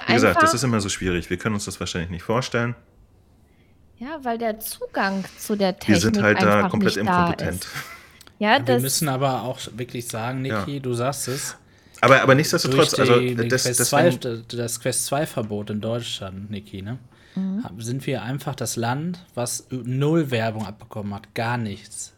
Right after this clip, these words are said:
Speaker 3: Also überhaupt, überhaupt nichts, weil Meta ist ja eigentlich wirklich die einzige Company, die in irgendeiner Form Werbung dafür macht, wenn ich auch die Werbung trotzdem zu wenig finde. Das heißt, wir sind quasi hier das schlechteste Beispiel davon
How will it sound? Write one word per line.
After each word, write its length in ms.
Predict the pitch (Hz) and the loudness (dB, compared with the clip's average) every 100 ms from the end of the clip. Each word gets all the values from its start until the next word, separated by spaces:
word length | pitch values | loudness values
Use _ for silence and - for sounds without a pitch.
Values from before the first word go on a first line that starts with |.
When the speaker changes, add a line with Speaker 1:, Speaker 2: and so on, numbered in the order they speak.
| - | -12
Speaker 3:
Also 260 | 110 110 | -8 -8
überhaupt, 720 | - 120 117 110 139 143 - - | -8 -6 -4 2 0 0 -16 -18
überhaupt 500 | 117 147 151 151 156 | -10 0 4 2 2
nichts, 340 | 139 139 - 113 | -4 -4 -6 -6
weil 180 | 107 | -4
Meta 320 | 110 120 127 131 | -2 -4 -4 -6
ist 120 | - | -6
ja 80 | 113 | -6
eigentlich 260 | 123 120 - - - - _ | -8 -10 -20 -20 -20 -20 _
wirklich 260 | - 117 131 | -8 -6 -6
die 140 | 127 | -6
einzige 420 | 101 131 165 135 113 | -2 -2 -2 -4 -4
Company, 520 | 127 117 117 117 113 | -4 -4 -4 -2 -2
die 180 | 110 110 | -4 -4
in 100 | 110 | -4
irgendeiner 460 | 147 160 117 113 | -4 -2 -4 -6
Form 440 | 107 - 104 107 104 | -8 -8 -6 -6 -4
Werbung 360 | 104 98 104 | -6 -6 -8
dafür 260 | 101 - 104 | -8 -10 -8
macht, 460 | 101 98 - - | -8 -8 -12 -10
wenn 180 | 107 127 | -4 -4
ich 220 | 131 123 | -4 -4
auch 160 | 123 123 | -2 -2
die 160 | 131 120 | -2 -2
Werbung 300 | 120 123 123 | -2 -2 -6
trotzdem 500 | 139 - - 104 104 | -8 -8 -8 -8 -8
zu 160 | - | -6
wenig 280 | 113 107 107 | -4 -6 -8
finde. 300 | 107 95 92 - - - - - | -10 -10 -12 -18 -20 -20 -20 -12
Das 140 | 117 | -6
heißt, 440 | 123 123 123 - 110 | 0 0 0 -4 -6
wir 120 | 120 | -6
sind 160 | 127 120 | -6 -6
quasi 500 | - 127 131 127 120 | -2 0 0 -2 -4
hier 420 | 127 127 127 123 | -2 -2 -2 -4
das 220 | 113 113 | -6 -8
schlechteste 600 | - 151 175 135 - 120 | -2 -2 -2 -8 -8 -8
Beispiel 480 | 110 107 120 - 101 | -6 -4 -6 -6 -8
davon 580 | 101 - - 104 120 | -8 -10 -8 -6 -6